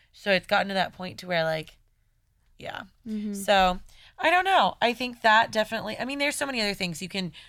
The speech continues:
Speaker 1: do a staycation, do a gratitude list, which I really liked.
Speaker 2: Oh, yeah.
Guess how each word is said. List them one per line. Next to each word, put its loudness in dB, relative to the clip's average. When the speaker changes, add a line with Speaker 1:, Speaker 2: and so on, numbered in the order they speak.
Speaker 1:
do -10
a -6
staycation, -4
do -2
a 0
gratitude 0
list, -8
which -10
I -2
really -4
liked. -2
Speaker 2:
Oh, -12
yeah. -12